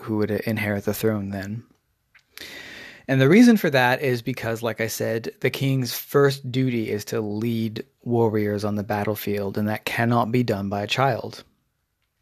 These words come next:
So, in Dragon Slayer,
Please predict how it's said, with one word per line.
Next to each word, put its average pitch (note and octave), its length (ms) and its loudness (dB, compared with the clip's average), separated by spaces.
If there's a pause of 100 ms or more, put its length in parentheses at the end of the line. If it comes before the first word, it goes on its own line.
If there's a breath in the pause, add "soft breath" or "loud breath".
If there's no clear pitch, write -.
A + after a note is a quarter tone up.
(1800 loud breath)
So, B2+ 480 2 (640)
in F3 180 8
Dragon D#3+ 480 6
Slayer, A2 680 -4